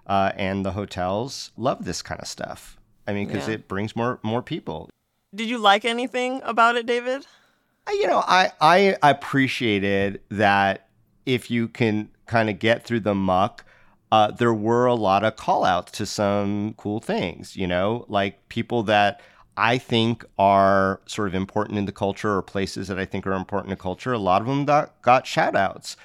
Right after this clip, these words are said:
Speaker 1: uh, which is cool. And I'm glad that they did talk to some local people to find some things. I mean, you know,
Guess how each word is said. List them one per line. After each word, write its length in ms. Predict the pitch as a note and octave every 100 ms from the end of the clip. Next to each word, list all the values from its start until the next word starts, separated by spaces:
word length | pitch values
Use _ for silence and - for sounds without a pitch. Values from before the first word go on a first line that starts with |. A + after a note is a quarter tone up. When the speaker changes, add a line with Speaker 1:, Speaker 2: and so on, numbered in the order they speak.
| _ _ -
Speaker 1:
uh, 200 | A2+ A2
which 220 | B2 -
is 120 | D3+
cool. 340 | - G#3+ G2 -
And 140 | A2+
I'm 80 | A#2+
glad 320 | B2 B2 B2+
that 180 | B2+ A#2
they 160 | A#2 A2
did 340 | A2 C#3+ E3
talk 280 | - G#2+ -
to 100 | A2+
some 220 | - G#2
local 240 | G2 F#2+ F#2+
people 260 | G2 G#2
to 80 | G#2
find 280 | - D#3 D#3+
some 160 | -
things. 300 | - G2 -
I 60 | F#2+
mean, 240 | F#2+ G2+
you 80 | A2+
know, 300 | G#2+ E2 F#2